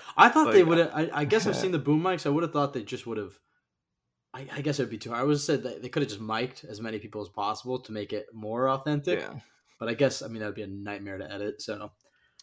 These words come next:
Speaker 2: Yeah, but no, I saw them, like, constantly running around, just trying to find the best angles, to, like, conversations to drop in on. Uh, it, it's very interesting to see them at work. And I, and I will say, there were probably a few conversations they were filming that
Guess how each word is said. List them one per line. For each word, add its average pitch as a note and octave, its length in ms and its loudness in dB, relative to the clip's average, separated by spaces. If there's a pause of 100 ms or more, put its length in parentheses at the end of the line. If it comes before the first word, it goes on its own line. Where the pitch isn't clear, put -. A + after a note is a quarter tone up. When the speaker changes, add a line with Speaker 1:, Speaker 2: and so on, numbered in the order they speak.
(340)
Speaker 2:
Yeah, A2 160 -4
but A2+ 140 -4
no, B2 160 4
I A#2 100 4
saw B2+ 240 4
them, A#2 120 4
like, G#2+ 140 0
constantly A2 440 0
running G#2+ 240 2
around, G2+ 360 0
just - 140 -10
trying G#2 260 -2
to - 200 -10
find A2 220 2
the G#2+ 40 4
best G#2 280 2
angles, A2 640 0 (200)
to, - 200 -12
like, - 160 -14
conversations A2 800 0
to G#2 80 -14
drop G2+ 280 2
in G#2 140 2
on. G#2 380 0 (560)
Uh, D2 240 -10
it, - 260 -8
it's G#2+ 140 -6
very G#2+ 260 6
interesting G#2 380 -4
to - 40 -8
see A2+ 160 0
them G2+ 120 2
at G2+ 120 -4
work. G2+ 220 0
And A#2+ 140 4
I, A2 100 4
and A#2+ 140 4
I A2+ 60 4
will C#3 180 4
say, B2 380 2 (100)
there A2 100 2
were G#2+ 300 2 (380)
probably B2 280 8
a A#2+ 60 2
few C#3 560 2
conversations A2 640 2
they G#2 120 2
were G2+ 100 0
filming G#2+ 420 0
that G#2 160 -2